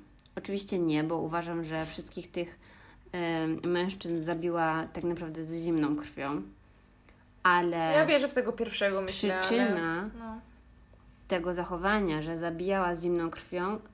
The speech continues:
Speaker 1: również powinna podchodzić pod, em, rozwagę właściwie naj-, największą podczas wszystkich procesów, no nie? Dlaczego to zrobiła?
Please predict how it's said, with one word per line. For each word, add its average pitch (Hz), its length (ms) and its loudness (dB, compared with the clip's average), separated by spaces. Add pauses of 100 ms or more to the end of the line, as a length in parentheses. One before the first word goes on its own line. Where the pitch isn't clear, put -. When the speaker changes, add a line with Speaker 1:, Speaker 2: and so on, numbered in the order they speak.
(560)
Speaker 1:
również 202 420 2
powinna 185 640 -2 (440)
podchodzić 185 800 -2
pod, 185 340 -2 (240)
em, 170 340 -2 (720)
rozwagę 196 680 4
właściwie 190 360 0
naj-, 196 380 2
największą 202 760 0
podczas 156 640 -8
wszystkich 156 540 -6
procesów, - 580 -6
no 147 120 -2
nie? 156 140 0
Dlaczego 185 460 0
to 160 140 -8
zrobiła? 147 460 -8